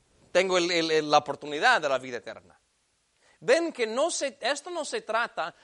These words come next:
de perdón de pecados porque es lo que, no lo que estaba buscando. Todavía no estaba dispuesto a admitir que era un transgresor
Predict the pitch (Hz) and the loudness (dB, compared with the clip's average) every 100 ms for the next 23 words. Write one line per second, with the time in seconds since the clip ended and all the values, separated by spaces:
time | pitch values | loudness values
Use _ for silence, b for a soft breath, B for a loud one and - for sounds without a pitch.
0 | b 156 165 156 151 156 - 151 202 202 | b -6 -4 -4 -4 -6 -8 -10 -6 -6
1 | 185 156 147 170 160 151 - - 147 151 | -6 -10 -8 -8 -10 -14 -18 -16 -12 -6
2 | 170 180 - 143 135 127 123 120 - - | -4 -4 -8 -8 -6 -6 -8 -16 -18 -18
3 | - - _ b b 208 220 247 233 233 | -20 -20 _ b b 0 0 -2 -4 -6
4 | - 233 214 196 175 - - 240 247 - | -2 0 2 -2 -6 -14 -10 -8 -8 -4
5 | 180 165 165 - 302 262 123 - b b | -6 -4 -10 -12 -10 -8 -10 -14 b b
6 | 185 180 151 147 143 143 139 127 127 131 | -4 -2 -2 -4 -6 -6 -6 -12 -12 -12
7 | 123 | -12